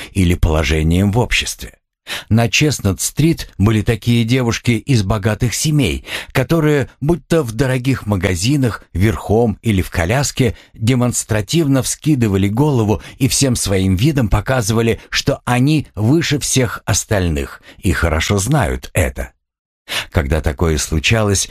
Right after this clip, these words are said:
они с вызовом смотрели друг на друга. Ей всегда хотелось подняться на высшую ступень общества,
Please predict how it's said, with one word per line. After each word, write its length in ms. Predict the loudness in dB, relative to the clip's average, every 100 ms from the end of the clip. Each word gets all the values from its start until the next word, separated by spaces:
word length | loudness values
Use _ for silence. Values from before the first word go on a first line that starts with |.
| -6
они 260 | 0 2 2
с 120 | 0
вызовом 540 | 0 2 2 0 0
смотрели 600 | -2 -4 -2 0 0 0 -2
друг 300 | -2 -4 0
на 120 | 0
друга. 400 | 0 -2 -6 -16 _ _ _ _ -8 -2
Ей 240 | 2 2 2
всегда 420 | 0 0 -2 -2
хотелось 480 | -4 -2 0 0 0
подняться 580 | -2 0 -4 -2 -2
на 160 | 2 2
высшую 460 | 0 0 0 0 -2
ступень 520 | -2 -2 0 0 0
общества, 680 | -2 0 -2 -6 -4 -4